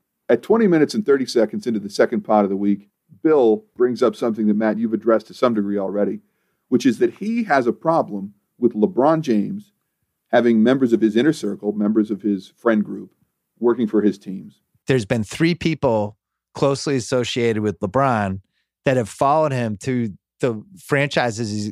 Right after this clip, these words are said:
Speaker 2: to Miami, to Cleveland, and then to the Lakers, that just go on the payroll of the teams?
Speaker 1: He suggests that having your friends work for your team is some sort of, like, contractual interference thing.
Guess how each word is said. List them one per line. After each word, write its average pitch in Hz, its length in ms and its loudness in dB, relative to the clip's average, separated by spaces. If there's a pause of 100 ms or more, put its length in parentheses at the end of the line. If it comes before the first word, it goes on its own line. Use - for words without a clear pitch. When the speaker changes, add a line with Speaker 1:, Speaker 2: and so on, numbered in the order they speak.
Speaker 2:
to 131 120 -2
Miami, 131 480 0
to 123 80 -2
Cleveland, 120 480 -2
and 110 80 -2
then 113 160 -2
to 113 100 -6
the 104 80 -4
Lakers, 104 640 -2 (420)
that 135 120 0
just 139 240 -2
go 139 160 2
on 147 180 0
the 120 60 -4
payroll 151 460 0
of 127 60 -2
the 110 80 -6
teams? 180 600 -6 (480)
Speaker 1:
He 160 160 0
suggests 120 640 -2
that 101 260 2 (380)
having 143 600 -2
your 113 180 0
friends 131 640 0 (120)
work 113 420 0 (360)
for 110 100 -2
your 98 160 2
team 110 520 0 (680)
is 117 120 0
some 147 140 2
sort 123 180 2
of, 104 80 2
like, 104 140 0
contractual 101 540 -2
interference 98 480 -10
thing. 101 200 -20